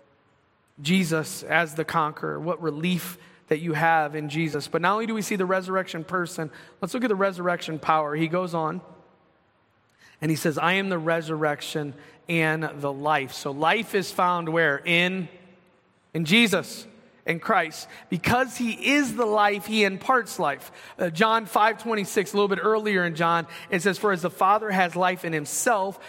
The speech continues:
so he has granted the Son also to have life in himself." That means that death is under his authority. I think there's two implications. One,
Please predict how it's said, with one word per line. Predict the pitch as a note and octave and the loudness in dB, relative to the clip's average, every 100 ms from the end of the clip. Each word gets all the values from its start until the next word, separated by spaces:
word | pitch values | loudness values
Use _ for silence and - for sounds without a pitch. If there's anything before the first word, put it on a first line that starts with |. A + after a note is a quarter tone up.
| - | -18
so | - - A3+ A#3+ | -4 2 2 4
he | A#3 | 4
has | G3+ E3 | 2 2
granted | F3+ G3 G3+ F#3+ | 2 4 4 0
the | E3+ | -2
Son | - G#3+ F#3+ F3 | -2 0 2 0
also | E3 F3 G3 F#3+ - F3 F3 - - | -2 -2 -2 -2 -2 -2 -4 -8 -2
to | E3 | 2
have | E3+ E3 D#3+ | 2 2 2
life | D#3+ D#3 D#3 D3+ | 2 2 0 -6
in | |
himself." | D3 D3 - F#3+ E3 D3+ - - _ _ _ _ _ _ _ _ _ _ _ _ | -6 -6 -4 -2 -2 -6 -16 -20 _ _ _ _ _ _ _ _ _ _ _ _
That | F3+ | -2
means | G#3 G#3 D#3 | 0 -2 0
that | E3 E3+ C#3+ - | -2 -2 -2 0
death | D4 F3 F3+ - - - _ _ _ _ _ _ _ - | 2 2 0 -8 -18 -20 _ _ _ _ _ _ _ -2
is | F3 - | -2 -2
under | - G3 F#3+ F3+ | -2 -2 -2 -2
his | E3 F#3 E3 | 0 -2 -2
authority. | D#3 F3 D#3+ C#3+ C#3+ | -4 -2 0 0 -2
I | D#3+ | -4
think | E3+ | -4
there's | E3 D3+ | -6 -6
two | - G#3+ | -2 -2
implications. | G3+ F3 E3+ D3+ - B2+ - - - _ | 0 -2 0 -2 -4 -14 -16 -20 -20 _
One, | D#3 F#3+ F#3 E3 | -2 2 2 0